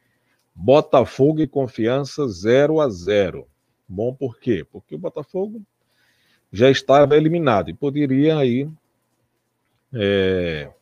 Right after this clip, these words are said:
fazer um jogo fácil para o Confiança. E o Confiança, se tivesse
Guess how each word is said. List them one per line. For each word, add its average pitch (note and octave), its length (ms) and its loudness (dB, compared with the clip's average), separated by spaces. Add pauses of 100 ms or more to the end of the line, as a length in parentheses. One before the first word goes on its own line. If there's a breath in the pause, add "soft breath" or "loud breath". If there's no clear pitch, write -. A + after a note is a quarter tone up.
(240)
fazer G#2+ 280 -2
um G#2+ 80 -4
jogo G#2+ 260 0
fácil C3+ 360 0
para A2+ 140 2
o A2 60 0
Confiança. D#3+ 760 0 (960 soft breath)
E A2 80 -4
o C3 80 2
Confiança, C3 760 2
se - 100 -16
tivesse B2+ 600 -4